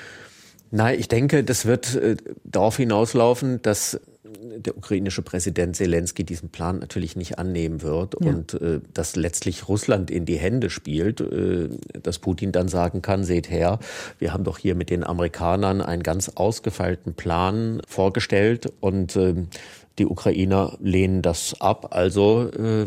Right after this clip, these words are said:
Speaker 1: werden wir weiter Angriffe gegen die Ukraine fliegen, wir werden weiter alles daran setzen, die Gebiete im Donbass, aber auch, äh, Saporischschja und Cherson zu erobern.
Speaker 2: Also ein, äh, relativ absehbares Skript, was da wieder passiert, ne?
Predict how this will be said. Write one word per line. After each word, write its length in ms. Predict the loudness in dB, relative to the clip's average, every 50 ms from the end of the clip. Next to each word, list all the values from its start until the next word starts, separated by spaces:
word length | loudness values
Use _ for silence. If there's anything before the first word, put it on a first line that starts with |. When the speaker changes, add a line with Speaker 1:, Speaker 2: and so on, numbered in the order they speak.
| -2 -2
Speaker 1:
werden 280 | 0 0 0 0 0 0
wir 180 | 2 2 2
weiter 560 | 2 2 0 2 0 0 0 0 0 -2 -4 -4
Angriffe 720 | -4 -4 -4 -2 -2 -2 -2 2 2 2 2 2 0 -4 -8 -14 _
gegen 240 | -4 -4 -2 -2 -2
die 100 | -4 -4
Ukraine 520 | -6 -6 -4 -4 -2 0 0 0 0 -2
fliegen, 380 | -2 0 0 0 0 0 0 -2
wir 100 | 0 0
werden 480 | 0 0 0 -2 -2 -4 -4 -4 -4 -6 -2 0
weiter 540 | 0 0 2 2 4 4 4 4 2 0 -4 -10 -14 -14 -14 -14 -16 -18 -20 -20 -20 _
alles 240 | -2 0 0 0 0
daran 240 | -2 -2 -2 -2 -2
setzen, 520 | -2 -2 -2 -2 -4 -4 -2 -2 -4 -4 -4 -2
die 100 | -2 0
Gebiete 600 | 0 2 2 2 0 2 2 4 4 4 4 0 -4 -4
im 180 | -2 0 2 4
Donbass, 560 | 4 4 4 4 4 4 2 2 -2 -2 -2
aber 280 | 0 2 2 0 2
auch, 360 | 2 0 0 0 -2 -4 -2 0
äh, 240 | 0 2 2 2 0
Saporischschja 580 | 0 -2 -4 -2 -2 -4 -4 -4 -2 -2 -2
und 180 | -2 -2 -4 -6
Cherson 440 | -6 -4 -4 -4 -4 -4 -4 -4 -4
zu 160 | -4 -4 -2
erobern. 440 | 0 0 0 0 -2 -6 -8 -12 -14 -16 _ 0
Speaker 2:
Also 220 | 2 4 4 6
ein, 260 | 6 6 6 6 6 4
äh, 140 | 2 -2 0 2
relativ 480 | 4 6 6 6 6 4 2 2 0 -2 -2 -2 0 0
absehbares 760 | 0 0 0 4 4 4 4 6 4 4 4 4 4 2 2
Skript, 480 | 0 2 2 2 2 2 -6 -12 -10 -2 0
was 220 | 0 0 2 4
da 160 | 4 4 6
wieder 240 | 6 4 4 4 2
passiert, 580 | 0 0 0 0 0 2 2 2 2 2 2 2
ne? 160 | 2 2